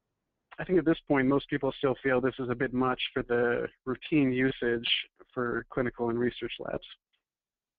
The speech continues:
uh, particularly if we're talking about tracking patients, uh, multiple time points, uh, throughout the year,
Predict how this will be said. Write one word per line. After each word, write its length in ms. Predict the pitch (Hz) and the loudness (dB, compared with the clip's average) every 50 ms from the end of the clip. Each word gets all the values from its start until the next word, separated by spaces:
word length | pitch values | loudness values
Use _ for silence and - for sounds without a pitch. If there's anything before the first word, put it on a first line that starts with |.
| _ _ _ _ _ _ _ _ _ _ - | _ _ _ _ _ _ _ _ _ _ -16
uh, 80 | - - - | -16 -14 -16
particularly 360 | - - 165 - - 147 135 | -6 -4 -4 0 2 2 2
if 80 | 120 - | 2 0
we're 80 | 135 | -2
talking 300 | - - 131 123 - 135 | -2 -2 -4 -2 -2 -4
about 160 | 120 127 123 | -2 -2 -2
tracking 340 | - - 131 120 - - 123 - | -2 0 -2 -2 -2 -4 -6 -4
patients, 500 | - 127 123 113 - 127 120 120 - - - - _ _ _ _ _ - - _ _ _ _ _ _ 120 | -2 -2 -2 -2 0 -2 -4 -4 -6 -10 -18 -20 _ _ _ _ _ -20 -20 _ _ _ _ _ _ -18
uh, 100 | 113 113 | -18 -12
multiple 440 | 123 135 135 135 - 135 123 120 113 - - | -6 -4 -4 -2 -2 -2 -4 -4 -4 -4 -6
time 180 | 135 127 127 | -6 -6 -6
points, 420 | 123 - 127 120 117 117 113 113 - - - - - 120 | -6 -6 -6 -6 -4 -4 -6 -8 -10 -16 -20 -20 -16 -14
uh, 360 | 120 117 117 117 120 117 120 - - - _ - | -14 -12 -12 -12 -14 -14 -16 -18 -20 -20 _ -6
throughout 220 | - 127 117 110 | -2 -2 -2 -2
the 80 | - 120 | -6 -6
year, 440 | 113 123 127 131 127 127 127 127 | -4 0 2 2 2 2 0 -2